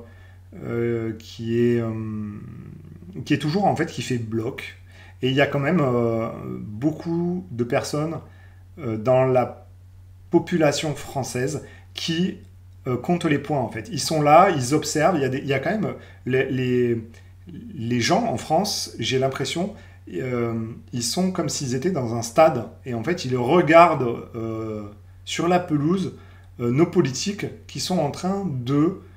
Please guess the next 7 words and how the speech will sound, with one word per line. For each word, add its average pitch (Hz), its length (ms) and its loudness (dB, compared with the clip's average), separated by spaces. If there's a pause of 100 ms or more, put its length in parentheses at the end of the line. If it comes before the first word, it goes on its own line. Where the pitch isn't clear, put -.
(300)
euh, 123 340 2
se 143 720 0 (640)
mener 143 300 0
des 151 120 4
joutes, 139 380 0
en 117 100 -2
fait. - 300 -8